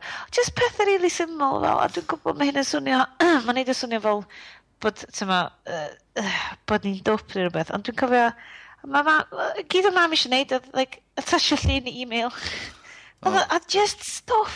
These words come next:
Speaker 1: fel 'na. Ac o'n i'n trio siarad dros y ffôn, ac o'n i'n deud, Wel, dwi, fel hyn dwi'n gwbod sut i neud o roughly ar y systems Windows, ac y mam fel,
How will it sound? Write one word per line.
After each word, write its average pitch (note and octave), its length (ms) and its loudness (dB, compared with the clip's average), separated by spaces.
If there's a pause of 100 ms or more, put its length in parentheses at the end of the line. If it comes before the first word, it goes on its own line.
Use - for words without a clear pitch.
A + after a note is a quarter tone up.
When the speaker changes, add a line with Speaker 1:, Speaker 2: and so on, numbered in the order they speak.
(100)
Speaker 1:
fel A4 300 -8
'na. D#4+ 260 -6 (380)
Ac - 180 0
o'n D#4+ 80 2
i'n E4+ 100 2
trio D#4 300 2 (140)
siarad C4 340 -2
dros B3+ 180 -6
y B3+ 60 -16
ffôn, G#3+ 340 2
ac - 160 -10
o'n G#3+ 80 -6
i'n G#3+ 140 -8
deud, F3 160 -4
Wel, F3+ 100 -8
dwi, A3+ 140 -14
fel A#3+ 180 0
hyn C4+ 80 0
dwi'n C4 160 -8
gwbod A#3+ 220 -2
sut A#3 180 -6
i G#3 60 -8
neud G3+ 180 0
o G3 60 6 (920)
roughly G#3+ 680 0
ar F3 100 2
y F3 60 -4
systems D#3+ 640 -4
Windows, D#3+ 500 -4
ac F#3+ 140 -6
y F#3 40 -6
mam F#3 240 0
fel, E3+ 200 4